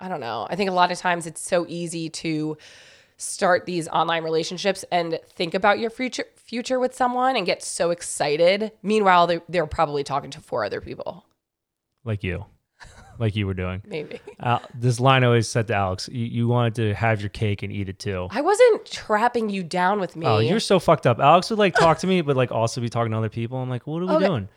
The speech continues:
Speaker 2: And then you get freaked out 'cause I said, "What are we doing?" I'm like, "I don't know. Like, don't waste my time."
Speaker 1: And I told you, I said, "Go free, my bird."
Speaker 2: Mm-hmm.
Speaker 1: <laughs>
Speaker 2: And in the end,
Speaker 1: Look, look
Speaker 2: I
Speaker 1: where we
Speaker 2: ghosted
Speaker 1: are.
Speaker 2: Alex.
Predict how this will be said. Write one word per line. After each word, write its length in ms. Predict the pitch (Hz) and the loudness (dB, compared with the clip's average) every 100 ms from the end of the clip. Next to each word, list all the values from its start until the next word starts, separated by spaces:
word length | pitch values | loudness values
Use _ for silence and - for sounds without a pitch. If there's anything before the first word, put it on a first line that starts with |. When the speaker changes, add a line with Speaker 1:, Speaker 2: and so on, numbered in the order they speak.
| _ - | _ 0
Speaker 2:
And 140 | 160 | 4
then 160 | 175 160 | 4 4
you 80 | |
get 160 | 160 156 | 2 2
freaked 240 | - 151 | 0 2
out 60 | 151 | 2
'cause 80 | 123 | 2
I 20 | |
said, 180 | 117 117 | 0 0
"What 120 | 117 | 0
are 40 | 113 | 0
we 120 | 107 | -2
doing?" 260 | 107 98 | -2 -4
I'm 80 | 95 | -4
like, 160 | 101 - | -6 -4
"I 160 | 107 120 | -2 0
don't 100 | 147 | 0
know. 140 | 120 | 0
Like, 180 | 127 113 | 0 0
don't 240 | 135 139 120 | 0 0 2
waste 320 | 123 127 - | 0 0 -2
my 140 | 120 | -2
time." 480 | - 113 117 123 110 | -2 -4 -4 0 4
Speaker 1:
And 80 | 254 | 4
I 80 | 220 | 2
told 260 | 226 381 | 0 0
you, 160 | 359 - | 2 2
I 80 | 254 | 0
said, 320 | 202 190 160 | 0 -4 -2
"Go 200 | 214 233 | 0 0
free, 260 | - 262 240 | -2 -2 0
my 180 | 190 165 | 0 2
bird." 400 | 156 160 180 196 | 2 2 0 -2
Speaker 2:
Mm-hmm. 420 | 113 107 113 110 | -8 -6 -4 -6
Speaker 1:
<laughs> 40 | 110 - - 311 - - - | -8 -18 -8 -6 -6 -12 -4
Speaker 2:
And 160 | 123 127 | 0 2
in 220 | 131 139 | 4 4
the 180 | 143 143 | 6 6
end, 500 | 147 165 196 180 143 _ _ | 6 6 4 -2 -8 _ _
Speaker 1:
Look, 100 | 175 | -6
look 220 | 165 - 127 | -6 0 6
Speaker 2:
I 260 | 120 123 | 8 8
Speaker 1:
where 20 | |
we 60 | 127 | 6
Speaker 2:
ghosted 400 | 127 120 98 135 | 4 4 4 4
Speaker 1:
are. 40 | |
Speaker 2:
Alex. 600 | 117 98 85 87 - - | 4 2 -2 -8 -12 -12